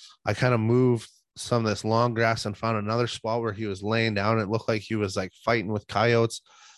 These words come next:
Like, it was kind of almost like a massacre scene. And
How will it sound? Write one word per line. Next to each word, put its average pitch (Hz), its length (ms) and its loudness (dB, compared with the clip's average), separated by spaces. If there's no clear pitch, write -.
Like, 120 140 4
it 123 60 4
was 113 160 2
kind 147 240 2
of 147 80 0
almost 120 320 0
like 104 80 -4
a 98 60 -6
massacre 101 560 -4
scene. 101 480 -4
And 113 440 2